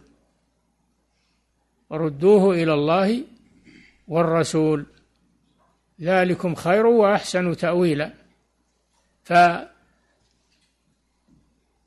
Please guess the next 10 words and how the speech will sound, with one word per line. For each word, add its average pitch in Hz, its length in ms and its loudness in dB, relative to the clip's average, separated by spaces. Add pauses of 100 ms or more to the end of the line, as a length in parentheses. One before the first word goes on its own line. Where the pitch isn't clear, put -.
(200)
فعندما 214 500 4
يختلف 208 560 2
العلماء 165 520 0
وتكثر 208 500 -2
الأقوال، 170 680 0 (1300)
الله 175 240 0
جل 190 320 0
وعلا 202 640 0 (140)
أعطانا 196 680 0
الميزان 156 680 -2